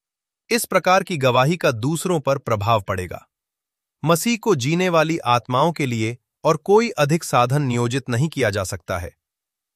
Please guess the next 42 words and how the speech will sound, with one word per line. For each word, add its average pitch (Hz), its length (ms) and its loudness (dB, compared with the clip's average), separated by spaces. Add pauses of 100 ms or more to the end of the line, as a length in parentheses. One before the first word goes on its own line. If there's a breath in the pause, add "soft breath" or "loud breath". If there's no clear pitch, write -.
(120)
हम 175 140 2
परमेश्वर 185 520 2
की 175 160 -4
स्तुति 170 340 -4
करने 143 320 0
के 135 140 -4
लिए 131 280 0 (300 soft breath)
मूर्त 196 360 2
सेवा 139 380 2
द्वारा 117 400 2 (240)
उसके 170 280 0
नाम 139 320 2
की 151 160 -4
महिमा 123 360 0
को - 320 -4
आगे 135 300 2
बढ़ाने 117 380 0
के 135 140 -4
लिए 113 280 -2 (280)
अपनी 170 300 0
शक्ति 147 400 -2
में 127 140 -2
सभी 123 400 0
कर 98 160 -4
रहे 92 240 -4
हैं। 87 140 -10 (960)
परमेश्वर 208 520 2
ने 226 100 0
हमें 175 260 2
अपने 165 240 -2
उपहार 131 500 2
दिए 104 240 -4
हैं 90 200 -8 (300)
जो 135 120 0
हम 165 260 0
भी 165 120 0
दे 113 160 -2
सकते 107 320 -8
हैं 92 180 -10 (340)
और 135 140 4
इस 139 100 0
प्रकार 131 460 2